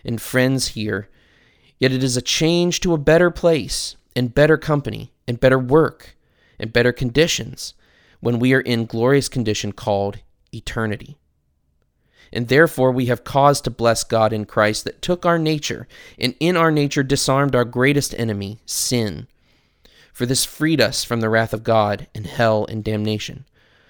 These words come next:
Oh, we can never be thankful enough for this. Again, if death is swallowed up in victory, let us be ashamed of the fear of death, since we believe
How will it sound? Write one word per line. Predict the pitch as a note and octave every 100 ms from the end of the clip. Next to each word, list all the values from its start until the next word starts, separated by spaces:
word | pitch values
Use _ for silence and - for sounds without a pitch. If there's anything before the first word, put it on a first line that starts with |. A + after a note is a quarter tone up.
| _ _ _ -
Oh, | C#3
we | C#3+
can | D3 C#3+ A#2+ B2
never | C#3+ A2+ G2+ G#2 -
be |
thankful | A2 - B2+ B2 A2+
enough | A2+ A2 G2+
for | -
this. | G2+ F#2+ A#2+ - - _ _ _ _ _ _ _ _ _ _
Again, | - - C3 B2 G2+ A#2+ _
if | B2 -
death | - C3 C3
is | -
swallowed | - A#2+ C3 D3
up | D3 D3
in | C#3
victory, | B2+ C3+ - F2+ C3 _ _ _ _ _ _
let | C3+
us | D#3 D3+
be | D3+
ashamed | D3 - D3+ D#3 F3 E3+
of | D3
the | C#3
fear | - C3+ A#2
of | G#2+
death, | F#2+ E2 - - _ _ _
since | - C3 B2+
we | B2 D#3
believe | E3+ D3+ F#3 B2+ F#2 -